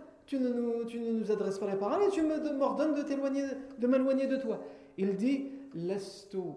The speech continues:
minka wa lasta minni. » Tu ne fais plus partie de moi et je ne fais plus partie de toi.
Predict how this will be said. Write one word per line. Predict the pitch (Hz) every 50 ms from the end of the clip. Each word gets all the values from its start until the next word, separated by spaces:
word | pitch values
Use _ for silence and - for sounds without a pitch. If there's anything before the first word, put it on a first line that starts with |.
| - - - 160
minka | 160 165 180 190 202 196 - 247 240 240
wa | 226 214
lasta | 196 160 - - 170
minni. » | 151 135 123 117 107 - - - _ _ _ _ _ _ _ _ _ _ _ _ _ _ _ _ _ _ _ _ _ -
Tu | - 170
ne | 165 165 160
fais | - - 156
plus | - - 202 208
partie | - 180 - - - 175
de | 151 151 156
moi | 156 165 190 214
et | 196
je | 175 170
ne | 165 156
fais | - - 151
plus | - - 220
partie | 226 - 170 - - -
de | 131 127 127
toi. | - - -